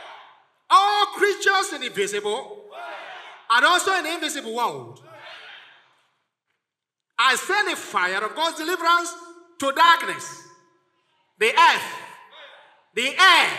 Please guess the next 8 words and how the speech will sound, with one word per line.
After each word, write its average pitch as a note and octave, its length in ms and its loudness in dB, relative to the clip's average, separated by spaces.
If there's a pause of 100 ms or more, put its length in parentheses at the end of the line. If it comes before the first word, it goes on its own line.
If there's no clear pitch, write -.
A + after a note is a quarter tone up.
(720)
the D4+ 80 2
air, - 460 8 (680)
the A4 80 4
air, C#5+ 500 8 (680)
the G4 60 4
air, C5 480 8 (1000)
and E4 100 6
all G#4 320 6